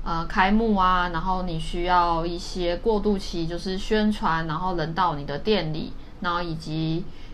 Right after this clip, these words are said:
中间可能会有一些突发状况会需要的一些资金。所以，嗯，如果说，呃，因为我觉得用 Airbnb 创业的好处就是说，它可能只要咖啡厅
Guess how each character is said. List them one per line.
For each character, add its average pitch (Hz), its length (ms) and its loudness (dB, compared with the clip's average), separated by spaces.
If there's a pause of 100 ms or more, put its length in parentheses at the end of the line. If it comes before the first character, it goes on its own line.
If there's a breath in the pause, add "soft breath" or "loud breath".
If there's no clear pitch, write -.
(160)
中 202 200 4
间 208 200 2
可 208 100 0
能 165 140 -2
会 196 120 2
有 170 80 2
一 170 60 0
些 175 160 0
突 175 180 -4
发 170 200 0
状 170 200 0
况 180 220 -2
会 185 100 -2
需 - 180 -6
要 175 120 4
的 156 140 -2
一 156 40 -2
些 160 180 -2
资 160 220 -4
金。 160 320 -2 (320 loud breath)
所 220 280 4
以， 240 240 4
嗯， 170 500 0
如 220 100 2
果 233 200 4
说， 208 360 6 (440 loud breath)
呃， - 160 -6
因 277 120 6
为 269 100 6
我 208 140 6
觉 190 100 2
得 180 60 6
用 202 120 6
Airbnb 196 400 2
创 196 360 0
业 190 120 2
的 170 60 2
好 160 220 -2
处 196 120 -2
就 196 120 0
是 202 120 4
说， 202 220 0
它 202 140 4
可 202 140 0
能 160 140 0
只 165 140 -4
要 185 220 2
咖 180 240 0
啡 180 180 0
厅 175 320 -4